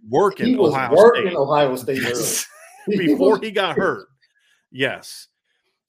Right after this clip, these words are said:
Speaker 1: I think that, number one, Minnesota doesn't play Ohio State or Michigan in, in, in the crossover.
Speaker 2: Right.
Speaker 1: And they, and they play at Penn State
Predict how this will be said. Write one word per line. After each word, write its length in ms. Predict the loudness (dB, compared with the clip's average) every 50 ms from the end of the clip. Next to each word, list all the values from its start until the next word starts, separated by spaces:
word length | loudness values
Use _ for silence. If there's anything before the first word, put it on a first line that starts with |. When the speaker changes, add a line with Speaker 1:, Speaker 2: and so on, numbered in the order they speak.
| _ -6
Speaker 1:
I 140 | -4 -4
think 420 | -6 -6 -10 -8 -8 -8 -8 -12 _ -14
that, 340 | -8 -6 -4 -4 -6 -8 _ -20 -20 _ _ _ _
number 380 | -10 -8 -6 -6 -6 -6 -6 -8
one, 540 | -6 -6 -6 -4 -4 -4 -4 -6 -8 -10 -14 _ _
Minnesota 720 | -12 -10 -8 -6 -8 -8 -8 -8 -6 -6 -4 -4 -6 -8
doesn't 640 | -10 -16 -20 -20 -16 _ -4 -4 -4 -4 -6 -10 -12
play 240 | -10 -10 -8 -8 -6
Ohio 380 | -6 -6 -8 -8 -8 -8 -8
State 340 | -10 -10 -12 -10 -10 -10 -12 -18 _ _
or 260 | _ -10 -6 -6 -6
Michigan 540 | -6 -6 -8 -8 -8 -10 -12 -12 -12 -10 -10
in, 180 | -10 -12 -12 -14 -14
in, 220 | -14 -14 -14 -14 _
in 140 | -14 -14 -14
the 80 | -14 -14
crossover. 720 | -10 -6 -6 -4 -4 -6 -8 -10 -12 -12 -12 -16 -20 -20 _ _ _ _
Speaker 2:
Right. 300 | -12 -10 -8 -8 -10 -12 -16 _ _ _ _ _ _ _ _ _ _ _ _ _ _
Speaker 1:
And 180 | -8 -6 -4 -4
they, 240 | -4 -4 -6 -8 -8
and 140 | -12 -10 -6
they 120 | -6 -6 -6
play 300 | -6 -6 -6 -6 -6 -8 _ _ _ _
at 300 | -6 -6 -6 -6 _ -10
Penn 200 | -8 -8 -8 -8
State 600 | -12 -12 -6 -4 -4 -4 -4 -6 -10 -12 _ _